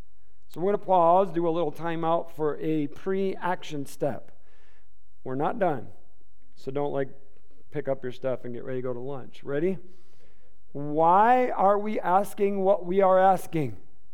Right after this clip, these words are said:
As you're talking to God, why are you asking for what you're asking? Think about it. What is the purpose in it?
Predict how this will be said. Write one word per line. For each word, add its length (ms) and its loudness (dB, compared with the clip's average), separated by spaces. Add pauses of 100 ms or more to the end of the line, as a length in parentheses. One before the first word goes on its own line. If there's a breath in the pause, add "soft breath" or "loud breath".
(1600)
As 160 2
you're 80 0
talking 440 -4
to 60 0
God, 440 2 (540 soft breath)
why 240 -2
are 100 0
you 140 0
asking 400 -2
for 120 -4
what 200 0
you're 100 0
asking? 460 -2 (680)
Think 160 -6
about 300 0
it. 140 -6 (1700)
What 160 0
is 100 -4
the 80 -2
purpose 480 -4
in 120 -6
it? 180 -6